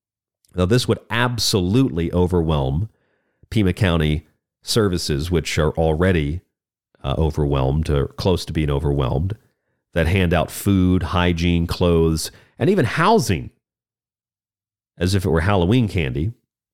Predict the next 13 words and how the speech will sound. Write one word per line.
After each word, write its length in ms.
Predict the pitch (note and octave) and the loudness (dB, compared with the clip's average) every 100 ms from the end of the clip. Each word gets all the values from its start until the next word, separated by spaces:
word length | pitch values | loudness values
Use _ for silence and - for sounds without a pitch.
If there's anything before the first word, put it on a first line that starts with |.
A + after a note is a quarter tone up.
| _ _ _ | _ _ _
while 280 | E2 D#2+ D#2+ | -2 2 2
law-abiding 500 | F#2+ B2+ F#2+ E2+ D#2+ | 2 2 2 0 -2
citizens 680 | - D#2+ D#2 F#2 G#2+ A#2 - _ _ _ _ _ _ _ _ _ _ _ | -2 -2 0 0 0 -2 -8 _ _ _ _ _ _ _ _ _ _ _
struggle 340 | - - E2+ D#2 | -4 -2 0 -2
to 60 | |
pay 200 | D2 D2 | -2 -2
rent 360 | C2+ D#2+ E2 D#2+ | 0 0 0 0
or 240 | C#2+ E2+ _ _ _ _ _ _ _ _ - | -2 -4 _ _ _ _ _ _ _ _ -6
even 220 | D#2+ D2+ | -2 0
buy 180 | E2 D#2+ | 0 0
the 100 | E2+ | -2
same 240 | - D2+ | -2 -2
things 600 | C#2+ F2+ D#2 D2 C#2+ - | -2 -2 0 -2 -4 -8